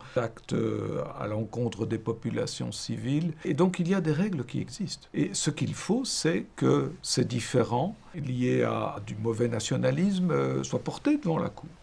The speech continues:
Et cela est le cas, je dirais. Si vous regardez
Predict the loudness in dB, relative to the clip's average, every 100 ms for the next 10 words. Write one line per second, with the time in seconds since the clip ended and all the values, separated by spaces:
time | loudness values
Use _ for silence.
0 | -6 2 4 2 -6 -2 4 4 6 4
1 | 4 0 -4 -6 -6 -6 -6 -10 -12 -12
2 | -12 -12 -6 -2 2 4 6 8 8 6
3 | 6 6 6